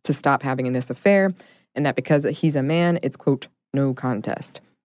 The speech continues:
She attempts to leave with her daughter and the help of some friends, but is foiled. She's forced to flee. She asks her rich father for money to help her escape, but he gives her just twelve dollars because he doesn't believe her.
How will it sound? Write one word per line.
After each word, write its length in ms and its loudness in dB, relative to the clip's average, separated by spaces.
She 180 4
attempts 300 4
to 100 4
leave 240 4
with 140 4
her 100 2
daughter 480 4
and 240 2
the 60 2
help 240 0
of 80 2
some 180 -2
friends, 460 2
but 200 0
is 140 -4
foiled. 500 4
She's 200 -4
forced 320 -2
to 80 -4
flee. 580 0
She 220 -2
asks 260 -2
her 120 2
rich 200 -2
father 260 2
for 140 -4
money 240 2
to 80 2
help 160 0
her 100 4
escape, 360 0
but 100 -2
he 60 -2
gives 240 -2
her 60 0
just 260 -4
twelve 280 -6
dollars 640 2
because 220 -6
he 60 -2
doesn't 240 -4
believe 400 -2
her. 380 2